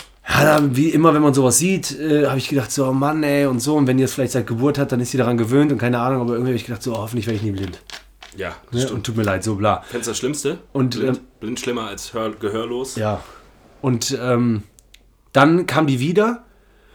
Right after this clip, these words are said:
Speaker 1: und die ist ja in dem Moment, ist ja jemand, der dir leid tut, ist ja auch in deinem Kopf abgespeichert als nett.
Speaker 2: Klar.
Speaker 1: Wa-
Speaker 2: Ah, oh, ich ahne, was kommt. <laughs> Ja, okay.
Speaker 1: Und dann, äh, genau, so, weil du kannst ja, du sprichst nicht mit der, also du
Speaker 2: Weil,
Speaker 1: kannst ja
Speaker 2: weil
Speaker 1: natürlich
Speaker 2: hilfs-, hi-,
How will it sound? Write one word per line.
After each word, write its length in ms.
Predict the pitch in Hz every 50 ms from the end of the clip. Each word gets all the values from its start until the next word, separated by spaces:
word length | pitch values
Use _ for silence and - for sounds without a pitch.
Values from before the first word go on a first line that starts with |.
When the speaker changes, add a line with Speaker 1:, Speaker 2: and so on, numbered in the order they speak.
| - - -
Speaker 1:
und 180 | - 147 120 117
die 100 | 151 170
ist 120 | 165 -
ja 80 | 185 160
in 100 | 147 143
dem 140 | 143 160 175
Moment, 300 | 175 160 156 165 170 160
ist 100 | 147 -
ja 80 | 143
jemand, 240 | 135 151 160 160 135
der 80 | 143 143
dir 220 | 139 131 123 117 131
leid 340 | 135 123 123 131 165 185 185
tut, 180 | - 196 190 -
ist 160 | 156 - -
ja 80 | -
auch 140 | 135 143 139
in 80 | 147 143
deinem 140 | 143 139 123
Kopf 200 | 160 165 165 -
abgespeichert 580 | 135 123 - - 139 - 151 143 127 143 139 117
als 200 | 117 104 - 120
nett. 320 | 117 123 113 101 - - - - _ _ _ _ _ _ _ _ _ - -
Speaker 2:
Klar. 340 | - - - - - - _ _ - _ _ _ _ _ _ _ - _ _ _ _ - - _ -
Speaker 1:
Wa- 60 | - 117 120 123 123 139 131 120 117 107
Speaker 2:
Ah, 40 | 107
oh, 200 | 107 107 104 104
ich 160 | 98 - 107
ahne, 180 | 92 110 113 101
was 120 | 95 92 -
kommt. 320 | - 95 92 95 95 - -
<laughs> 40 | - - - - - _ - - _ - - - - -
Ja, 220 | - 110 117 113
okay. 280 | 107 - 117 131 156 - - -
Speaker 1:
Und 180 | - 135 123 113
dann, 220 | 143 143 156 170
äh, 360 | 170 151 156 143 147 143 139 -
genau, 380 | 143 139 - 208 147 107 107 104
so, 240 | 120 120 135 139 113
weil 300 | 135 139 139 139 143 135
du 200 | 131 143 131 131
kannst 260 | 117 - 165 165 -
ja, 80 | - 131
du 100 | 123 123
sprichst 300 | 127 123 - 160 165 -
nicht 120 | 156 120 104
mit 120 | 117 107
der, 80 | 110 107
also 100 | 107 107
du 80 | 113
Speaker 2:
Weil, 60 | 127 127
Speaker 1:
kannst 140 | 139 -
ja 40 | 151 127
Speaker 2:
weil 60 | 123
Speaker 1:
natürlich 220 | 123 151 156 127
Speaker 2:
hilfs-, 280 | 120 120 - - - - 123
hi-, 100 | -